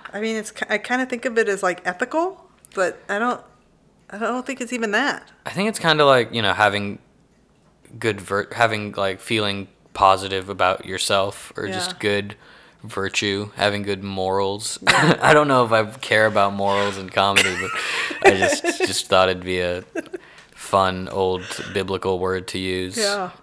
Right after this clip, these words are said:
Speaker 2: Kinda. <laughs>
Speaker 1: It's great. <laughs> All right. Well, that is a wrap on Comedy Wham Presents Zane Hussein. Tell us where we can find you on social media.
Speaker 2: Um,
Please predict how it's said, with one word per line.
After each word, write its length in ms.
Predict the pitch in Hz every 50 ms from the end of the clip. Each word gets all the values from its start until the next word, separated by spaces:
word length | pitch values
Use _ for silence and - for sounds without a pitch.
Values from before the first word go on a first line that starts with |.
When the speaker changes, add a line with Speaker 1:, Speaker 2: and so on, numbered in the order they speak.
| _ _ _ _ _ _ _ _ _
Speaker 2:
Kinda. 460 | - - 95 92 92 90 90 92 - - -
<laughs> 640 | - - 120 117 104 - 143 131 - - - - - - -
Speaker 1:
It's 200 | - - - -
great. 360 | - 165 185 190 185 - - - _ _ _ _ _ - -
<laughs> 400 | - - - - _ - - _
All 140 | - 220 233 -
right. 260 | 214 226 233 214 214 - - - - - - - - - _ -
Well, 100 | 208 220
that 140 | 240 254 254
is 140 | 254 240 247
a 60 | 226
wrap 280 | 226 233 254 277 269
on 140 | 226 220 220
Comedy 340 | 214 - 226 220 220 220 208
Wham 220 | 208 214 214 214
Presents 420 | 214 - 202 190 214 214 185 170 170
Zane 280 | - 190 185 196 196
Hussein. 600 | 190 196 190 - - 196 185 185 196 226 285 294 _ _ _
Tell 160 | - - 180 180
us 160 | 180 180 -
where 140 | 180 175 170
we 80 | 165
can 140 | 170 - 165 -
find 280 | - - 170 175 170 -
you 80 | 170
on 120 | 170 165 170
social 340 | - - 175 175 - 180
media. 440 | 170 170 170 170 175 190 202 220 220 - _ - - - - - - - -
Speaker 2:
Um, 460 | - 101 101 98 98 98 95 92 -